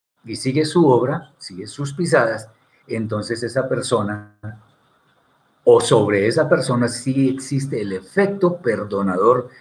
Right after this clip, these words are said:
de las faltas. ¿Por qué? Porque esa persona se arrepiente, porque esa persona obedece, porque esa persona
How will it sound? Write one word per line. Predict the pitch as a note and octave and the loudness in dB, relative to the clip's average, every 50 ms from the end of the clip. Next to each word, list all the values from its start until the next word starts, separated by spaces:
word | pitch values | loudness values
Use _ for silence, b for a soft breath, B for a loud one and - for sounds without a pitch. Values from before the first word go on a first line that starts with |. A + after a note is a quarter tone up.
| B B B B | B B B B
de | A#2 A#2 A2 | 2 2 4
las | G2+ F#2+ - | 2 0 0
faltas. | - A2+ G2+ F#2 F2 - - - - - _ _ _ _ | 2 2 2 2 0 -6 -14 -18 -18 -20 _ _ _ _
¿Por | - - - | -20 -20 -6
qué? | _ - F#3 G3 G3+ G#3 G3+ G3+ - - _ _ | _ 2 4 4 4 2 0 -4 -12 -18 _ _
Porque | - A#2 A2 A2+ | -6 -4 -2 -2
esa | G#2 F#2 G#2+ G#2 | -2 0 0 0
persona | - - - F#2+ F#2 F#2 F#2 | 0 -2 -4 -4 -6 -4 -4
se | - - B2+ | 0 2 2
arrepiente, | B2+ C#3 C#3 C#3+ D3 C3+ B2+ B2+ C#3+ C3+ | 4 2 2 2 4 2 4 4 2 0
porque | - A#2 - G#2+ | 0 -2 -4 -4
esa | F#2 G2 F#2+ - | -4 -6 -6 -8
persona | F#2+ F#2 - F#2+ F#2 G2+ A2 | -10 -10 -10 -8 -6 -4 -2
obedece, | B2 C3+ C#3+ C#3 B2+ B2 A#2+ - C3 | -2 0 2 2 2 2 0 0 -2
porque | - - - - F2+ | -4 -6 -12 -14 -14
esa | E2+ G2 G2+ | -12 -12 -12
persona | - - - - A#2+ A#2 B2 A2+ | -12 -10 -10 -6 -4 -2 -2 -2